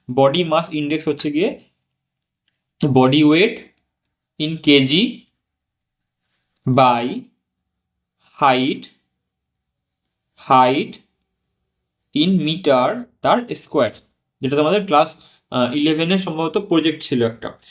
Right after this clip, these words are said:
তাহলে হাইট মানে ওয়েট by, উম, হাইট, ওয়েট by height তার হোল স্কয়ার, যার নরমাল মান কত? এইটিন পয়েন্ট ফাইভ থেকে, আহ, চব্বিশ পর্যন্ত,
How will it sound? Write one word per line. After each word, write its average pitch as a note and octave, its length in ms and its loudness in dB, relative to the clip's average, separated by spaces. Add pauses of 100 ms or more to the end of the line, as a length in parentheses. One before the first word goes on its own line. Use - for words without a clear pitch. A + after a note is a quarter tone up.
(400)
তাহলে C#3+ 260 0 (220)
হাইট D3 520 0 (220)
মানে A#2+ 280 -4 (140)
ওয়েট D3 580 0 (240)
by, B2+ 500 0 (880)
উম, A#2+ 360 -6
হাইট, B2+ 480 -2 (100)
ওয়েট C3+ 600 2
by B2+ 200 2
height C3+ 440 -2 (140)
তার F#3+ 280 -2
হোল D3+ 180 2
স্কয়ার, A#2+ 280 -8 (180)
যার D3+ 220 0
নরমাল D3 300 2
মান F3 160 0
কত? G3+ 320 -4 (380)
এইটিন F#3+ 520 0
পয়েন্ট F#3 260 0
ফাইভ D3 300 -2 (100)
থেকে, E3+ 580 -2 (400)
আহ, C3+ 100 -12 (320)
চব্বিশ F#3 380 2
পর্যন্ত, E3 380 -2